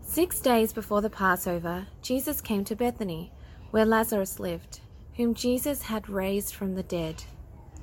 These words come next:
Here a dinner was given in Jesus' honor. Martha served, while Lazarus was among those reclining with him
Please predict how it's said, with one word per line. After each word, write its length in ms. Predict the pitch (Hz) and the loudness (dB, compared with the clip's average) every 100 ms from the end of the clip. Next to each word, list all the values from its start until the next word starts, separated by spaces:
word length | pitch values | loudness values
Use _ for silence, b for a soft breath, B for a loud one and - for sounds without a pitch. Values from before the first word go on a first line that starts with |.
| B B B B B B | B B B B B B
Here 440 | - 285 302 302 294 | 2 6 6 6 4
a 140 | - 240 | 2 0
dinner 300 | - 233 240 | 0 0 2
was 200 | 226 202 | 2 -2
given 360 | - 196 180 196 | -2 -4 -4 -4
in 180 | 190 185 | -4 -4
Jesus' 460 | - 196 208 233 - | 0 0 0 -2 -2
honor. 340 | 196 190 185 185 - - B B B B - | 0 0 -2 -6 -10 -16 B B B B 0
Martha 400 | 233 240 254 320 | 8 8 8 2
served, 640 | - 220 202 190 190 - B B B | -2 0 2 0 -4 -10 B B B
while 180 | - 233 | 4 6
Lazarus 720 | 233 247 262 220 180 190 - - B - | 8 6 6 2 0 -2 -10 -12 B -6
was 100 | - | 0
among 340 | 247 247 262 285 | 2 4 4 6
those 340 | 220 208 202 | 4 4 2
reclining 500 | 214 - - 247 254 | -2 0 6 6 6
with 160 | 208 196 | 0 -2
him 380 | - 190 190 | -4 -4 -6